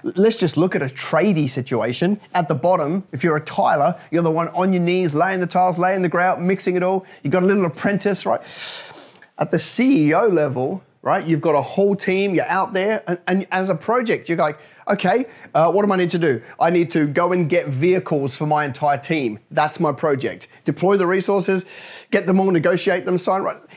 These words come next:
It, it, it's nowhere near as hard on your knees as the C E O, uh, as it is as a technician of a tiling business, right? So, so that's kind of, like, one of the reasons why you wanna try and progress up to here,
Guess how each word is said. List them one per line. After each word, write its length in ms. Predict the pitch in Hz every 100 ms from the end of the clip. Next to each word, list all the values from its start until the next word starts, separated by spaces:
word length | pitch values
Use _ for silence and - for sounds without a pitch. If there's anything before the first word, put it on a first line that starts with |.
| - - _ _ _ _
It, 160 | 214 -
it, 200 | 226 - -
it's 160 | -
nowhere 380 | 220 262 294 285
near 180 | 262 247
as 80 | 196
hard 340 | - 220 220
on 120 | 208
your 100 | 190
knees 720 | 180 202 220 135 123 127 - -
as 240 | 180 165 156
the 140 | 175
C 460 | - - 240 190 185
E 40 |
O, 320 | 180 143 160 - - - -
uh, 160 | 151 156
as 160 | 170
it 100 | 170
is 160 | 175 151
as 140 | 147
a 60 | 151
technician 580 | 170 151 180 170 147 147
of 100 | 151
a 60 | 160
tiling 520 | - - 170 147 131
business, 440 | 123 127 120 113 -
right? 260 | 139 175
So, 260 | - 175 160 - - - - _
so 160 | - 170
that's 240 | 214 220
kind 240 | - 214 185
of, 100 | 160
like, 260 | 165 139 - _
one 320 | 165 147 208
of 80 | 214
the 60 | 165
reasons 280 | 156 156 147
why 140 | 151
you 80 | 147
wanna 160 | 151
try 160 | 139 156
and 100 | 135
progress 420 | 143 147 160 - -
up 140 | 214
to 80 | 170
here, 300 | 143 135 139